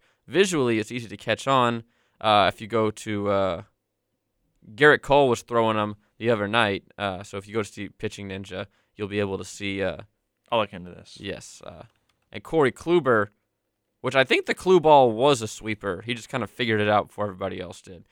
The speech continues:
Speaker 1: So it veers off to the side instead of diving down like a, uh, like a slider.
Speaker 2: Interesting.
Speaker 1: Mm-hmm.
Speaker 2: Are you familiar with the churve?
Speaker 1: Changeup curve?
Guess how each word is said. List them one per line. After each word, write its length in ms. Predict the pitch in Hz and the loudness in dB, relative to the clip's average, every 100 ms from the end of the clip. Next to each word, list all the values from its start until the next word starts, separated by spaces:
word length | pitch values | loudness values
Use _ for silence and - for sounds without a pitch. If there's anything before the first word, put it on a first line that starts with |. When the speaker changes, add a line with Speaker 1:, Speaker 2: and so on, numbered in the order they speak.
| _ _ _ | _ _ _
Speaker 1:
So 300 | - 156 143 101 | -2 6 6 6
it 140 | 117 | 0
veers 280 | 110 170 147 | 2 2 6
off 180 | 139 131 | 4 4
to 60 | |
the 100 | 107 | -6
side 600 | - 123 123 113 104 95 _ _ _ | 0 6 8 8 4 -2 _ _ _
instead 300 | 104 - 110 | -14 -4 -4
of 180 | 98 92 | -4 4
diving 400 | 110 110 98 95 | 6 6 4 0
down 500 | 104 101 95 82 92 _ - | 4 4 4 0 -12 _ -14
like 280 | 95 - | -12 -8
a, 180 | 92 82 | -6 -4
uh, 280 | 82 85 65 - _ _ _ _ _ | -2 -2 -2 -8 _ _ _ _ _
like 100 | 104 | -16
a 60 | - | -12
slider. 360 | - 107 98 - _ _ _ _ _ | -2 -2 -2 -10 _ _ _ _ _
Speaker 2:
Interesting. 500 | 123 143 113 - - | -20 -20 -18 -18 -14
Speaker 1:
Mm-hmm. 240 | 107 104 107 - _ | -12 -8 -10 -12 _
Speaker 2:
Are 80 | 120 | 0
you 100 | 160 | 2
familiar 400 | 160 151 151 147 | 2 2 4 4
with 240 | 139 - | 2 -2
the 100 | - | -8
churve? 920 | 104 - - 120 131 151 170 175 175 _ _ _ _ _ _ _ | -6 -4 0 2 4 2 0 -4 -14 _ _ _ _ _ _ _
Speaker 1:
Changeup 440 | - 104 110 113 - | -6 -4 -2 -2 -4
curve? 440 | 120 127 135 _ | -2 -2 -2 _